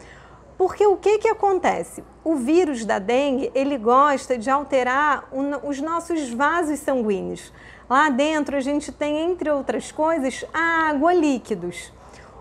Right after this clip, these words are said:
O vírus, ele tem uma capacidade de alterar as células dos vasos sanguíneos e fazer com que elas percam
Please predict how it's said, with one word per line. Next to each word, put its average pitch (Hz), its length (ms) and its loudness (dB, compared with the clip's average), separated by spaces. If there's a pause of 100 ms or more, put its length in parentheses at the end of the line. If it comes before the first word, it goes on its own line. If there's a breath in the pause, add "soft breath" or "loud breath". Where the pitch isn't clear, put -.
O 381 140 6
vírus, 285 720 0
ele 277 200 0
tem 302 140 -2
uma 302 200 -2
capacidade 277 920 -2
de 294 80 -2
alterar 302 680 2
as 294 60 -6
células 226 500 0
dos 208 240 -4
vasos 208 380 -2
sanguíneos 226 840 -2 (300 loud breath)
e 311 100 2
fazer 302 600 0
com 320 180 -2
que 311 140 -4
elas 349 440 0 (220)
percam 302 720 0